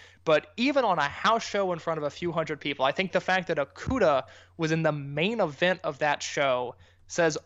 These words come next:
all we need to know about his future. I think he's sticking around for the time being, and I hope that after he eats some of these falls, he is the next guy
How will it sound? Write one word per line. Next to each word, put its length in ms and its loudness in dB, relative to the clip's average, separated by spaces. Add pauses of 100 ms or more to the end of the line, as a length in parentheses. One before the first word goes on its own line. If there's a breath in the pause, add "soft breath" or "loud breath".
(120)
all 240 6
we 100 2
need 140 -2
to 100 -4
know 140 0
about 180 0
his 140 -8
future. 280 -6
I 80 2
think 200 -6
he's 280 -6
sticking 380 -2
around 460 0
for 80 -12
the 100 -2
time 320 -2
being, 360 -2 (340 loud breath)
and 100 2
I 100 4
hope 300 0
that 100 2
after 320 0
he 120 -6
eats 240 -8
some 180 0
of 60 -4
these 200 -8
falls, 440 2
he 320 -2
is 260 -4
the 160 -10
next 460 -4
guy 400 -2